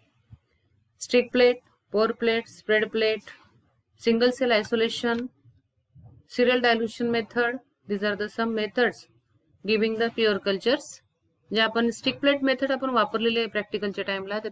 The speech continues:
ते तुम्हाला माहीत आहे. तर सगळ्यात आधी स्टिक प्लेट मेथड बघूया. तर this is most commonly used method for the isolation of the bacteria. तर याच्यामध्ये काय केलं जातं? That is मिक्स्ड कल्चरचं स्मॉल अमाऊंट जे आहे, it is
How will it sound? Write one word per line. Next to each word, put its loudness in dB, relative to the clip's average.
ते -4
तुम्हाला -4
माहीत 2
आहे. -6
तर -8
सगळ्यात 4
आधी 2
स्टिक -4
प्लेट 0
मेथड -2
बघूया. 0
तर -4
this -2
is 4
most 0
commonly 0
used -2
method -2
for -6
the 0
isolation -4
of -6
the 0
bacteria. -2
तर -2
याच्यामध्ये 2
काय -2
केलं 0
जातं? -2
That 0
is 2
मिक्स्ड -2
कल्चरचं 0
स्मॉल 2
अमाऊंट -2
जे 2
आहे, -2
it -2
is 2